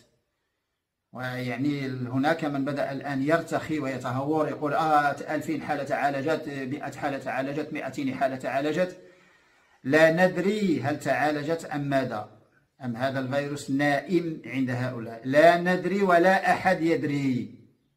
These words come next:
وخاص علماء علم الجراثيم هم الذين يعلمون هذه الأشياء. علماء علم الجراثيم هم الذين يعلمون هذه الميكانيزمات عند الفيروسات وعند البكتيريا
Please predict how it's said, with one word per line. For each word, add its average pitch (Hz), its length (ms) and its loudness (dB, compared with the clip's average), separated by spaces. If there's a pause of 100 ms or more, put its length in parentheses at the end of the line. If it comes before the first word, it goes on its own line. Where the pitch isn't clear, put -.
(1120)
وخاص 127 1500 2
علماء 139 680 -4
علم 135 240 -4
الجراثيم 143 580 2
هم 151 120 -4
الذين 139 280 -4
يعلمون 135 380 -4
هذه 127 180 -6
الأشياء. - 360 -16 (1200)
علماء 123 640 0
علم 131 320 -2
الجراثيم 147 680 2
هم 139 160 -4
الذين 135 320 -4
يعلمون 131 600 -4
هذه 135 580 -4
الميكانيزمات 131 840 -2
عند 127 220 -6
الفيروسات 123 640 -6
وعند 123 200 -6
البكتيريا 127 640 -6